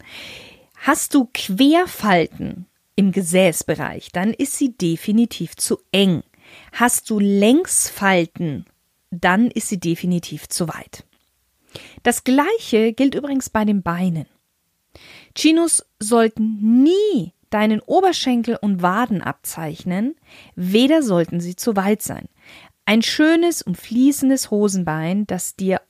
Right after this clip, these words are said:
optimale Bewegungsfreiheit beim Gehen und beim Sitzen gibt,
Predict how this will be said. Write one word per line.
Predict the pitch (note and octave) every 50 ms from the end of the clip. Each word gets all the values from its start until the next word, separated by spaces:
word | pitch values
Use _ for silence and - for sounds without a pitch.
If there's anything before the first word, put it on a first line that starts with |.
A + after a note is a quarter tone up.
| _ _
optimale | - E4 - - - C4+ C4 B3+ B3 A#3+
Bewegungsfreiheit | G#3+ A#3 G3+ G#3 G#3 G3 F#3+ F#3+ - - - F3 F3 F3+ F3 F3
beim | - E3+ D#3+ E3
Gehen | - F#3 G3+ A3 A3
und | - F#3 F3
beim | - D#3 C#3+ C3+ D3+
Sitzen | F3 F#3+ C#4 C#4+ - - - B3+ A#3
gibt, | G#3 A3 G#3+ - _ - -